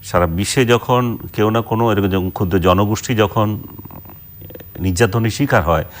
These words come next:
তার বিস্ফোরণ কোনো না কোনো মাত্রায় বের হবে। সেটা কোন ফরম্যাটে বের হবে সেটা যায় না। হয়তো আজকে একজন নিজেকে আত্মঘাতী বোমা, বোমা মেরে করছে, আরেকদিন হয়তো আরেকভাবে করবে, যে যেভাবে পাচ্ছে। শ্রীলঙ্কার মতো একটা দেশে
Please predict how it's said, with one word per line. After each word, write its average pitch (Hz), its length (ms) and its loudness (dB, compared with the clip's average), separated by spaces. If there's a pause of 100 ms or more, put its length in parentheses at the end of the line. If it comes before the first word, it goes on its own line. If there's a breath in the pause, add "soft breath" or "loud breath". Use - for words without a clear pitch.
(220 loud breath)
তার 113 160 6
বিস্ফোরণ 127 560 0
কোনো 113 240 2
না 120 120 4
কোনো 110 240 -2
মাত্রায় 92 400 0
বের 82 240 0
হবে। 69 460 -6 (500 loud breath)
সেটা 101 160 0
কোন 120 280 2
ফরম্যাটে 123 440 2
বের 120 240 2
হবে 113 200 2
সেটা 87 260 -2
যায় 78 260 2
না। 76 80 0
হয়তো 92 240 2
আজকে 92 360 2 (680 loud breath)
একজন 101 340 2
নিজেকে 98 340 2
আত্মঘাতী 101 540 2
বোমা, 92 280 2 (720)
বোমা 98 340 2
মেরে 98 240 2
করছে, 113 540 0
আরেকদিন 90 420 0
হয়তো 98 200 -4
আরেকভাবে 107 520 0
করবে, 73 360 -2
যে 101 160 0
যেভাবে 113 340 4
পাচ্ছে। 78 400 -2
শ্রীলঙ্কার 123 420 0
মতো 127 180 0
একটা 123 160 -4
দেশে 117 360 0